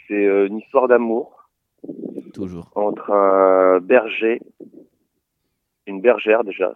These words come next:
Speaker 1: c'est, c'est une bergère. C'est elle, la bergère, et lui, c'est un ramoneur.
Speaker 2: C'est
Speaker 1: de
Speaker 2: ceux
Speaker 1: rien
Speaker 2: qui,
Speaker 1: du tout.
Speaker 2: c'est ceux qui... sont au-dessus de la tête du robot à la fin ?
Speaker 1: Euh, ouais, c'est ça.
Speaker 2: Qui ressemblent à un petit garçon et une petite fille.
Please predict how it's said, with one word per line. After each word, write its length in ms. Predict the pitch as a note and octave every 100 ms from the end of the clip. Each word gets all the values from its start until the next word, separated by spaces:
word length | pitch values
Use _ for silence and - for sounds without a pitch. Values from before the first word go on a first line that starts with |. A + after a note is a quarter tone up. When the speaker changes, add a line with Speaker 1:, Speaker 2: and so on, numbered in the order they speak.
| -
Speaker 1:
c'est, 100 | - _
c'est 80 | G2
une 100 | F#2+
bergère. 560 | G2 F#2 G2+ - - _ _ -
C'est 80 |
elle, 80 | A#2
la 100 | B2
bergère, 460 | G#2 G#2 G2+ A#2+ B2+
et 140 | - G2
lui, 240 | G#2 B2 -
c'est 60 |
un 120 | G2+ F2
ramoneur. 640 | G2+ A2 G#2+ G#2 - _ _ _ _ _ _
Speaker 2:
C'est 200 | - D#3+
Speaker 1:
de 40 | G2+
Speaker 2:
ceux 180 | F#2+ A2
Speaker 1:
rien 100 | B2
Speaker 2:
qui, 60 |
Speaker 1:
du 80 | A2+
tout. 180 | A2 A2 _ _
Speaker 2:
c'est 220 | - D#3
ceux 140 | -
qui... 140 | F#3 E3+
sont 160 | -
au-dessus 300 | D#3+ D3+ -
de 100 | D#3
la 160 | D3 D3+
tête 280 | - D#3+ C#3+
du 240 | C3+ C#3
robot 280 | C3+ C#3+ C#3+
à 60 | C#3+
la 100 | C#3+
fin ? 160 | D#3 - _ _ _ _ _ _ _ _ _ _ _ _ _ _ _ -
Speaker 1:
Euh, 560 | A#2+ A#2+ A#2+ A#2+ A#2
ouais, 200 | A2 B2+ -
c'est 100 | A2
ça. 120 | G#2+ - _
Speaker 2:
Qui 100 | -
ressemblent 300 | C3+ - B2+
à 100 | B2+
un 100 | B2
petit 180 | A#2+ -
garçon 260 | A#2+ A#2 D3
et 60 |
une 60 | C3
petite 280 | B2+ B2 A#2+
fille. 200 | - C#3